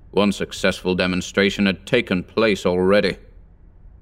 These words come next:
As Darby muttered on, I turned to look at him closely, verifying the impression of change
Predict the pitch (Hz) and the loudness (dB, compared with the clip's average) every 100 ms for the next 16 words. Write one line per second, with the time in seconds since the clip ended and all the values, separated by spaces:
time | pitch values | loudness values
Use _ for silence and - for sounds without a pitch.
0 | - - - - 87 92 82 98 98 92 | -20 -20 -20 -4 -2 -2 0 2 4 2
1 | 98 87 92 98 101 92 95 101 85 90 | 0 2 0 0 0 2 0 -2 -4 -6
2 | - 113 104 98 92 107 - - 90 92 | -4 0 0 2 2 2 0 -2 -2 -2
3 | - 117 117 - 95 92 - - - - | -2 0 0 0 0 0 -4 -20 -20 -20
4 | - 123 117 95 98 95 90 90 92 - | -2 2 4 4 2 2 0 0 -2 0
5 | 113 101 92 87 - - 139 104 85 76 | 0 0 -2 -4 -6 -8 -2 0 -2 -6
6 | - | -12